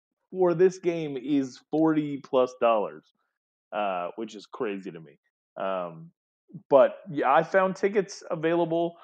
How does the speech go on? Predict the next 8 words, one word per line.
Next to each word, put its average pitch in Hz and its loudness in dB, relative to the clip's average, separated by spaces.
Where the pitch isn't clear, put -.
on 135 -2
StubHub 147 2
for 127 -2
as 117 -4
low 120 2
as 120 -4
thirty-five 135 0
bucks. 143 0